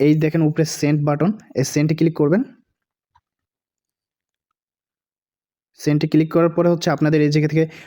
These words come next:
Binance-এর যে অ্যাড্রেসটা, আপনাদের এই অ্যাড্রেসটা এই জায়গাতে দিতে হবে। আপনারা এই জায়গা থেকে মাই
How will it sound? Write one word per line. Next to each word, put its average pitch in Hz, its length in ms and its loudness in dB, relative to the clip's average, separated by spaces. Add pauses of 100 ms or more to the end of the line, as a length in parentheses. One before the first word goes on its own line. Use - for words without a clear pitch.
(160)
Binance-এর 165 540 0
যে 165 140 2
অ্যাড্রেসটা, 143 560 0 (380)
আপনাদের 156 320 2
এই 151 100 4
অ্যাড্রেসটা 143 460 0
এই 139 60 2
জায়গাতে 135 280 0
দিতে 113 200 -2
হবে। 110 140 -2 (100)
আপনারা 147 380 2 (360)
এই 139 60 0
জায়গা 156 180 2
থেকে 156 140 4 (180)
মাই 143 140 0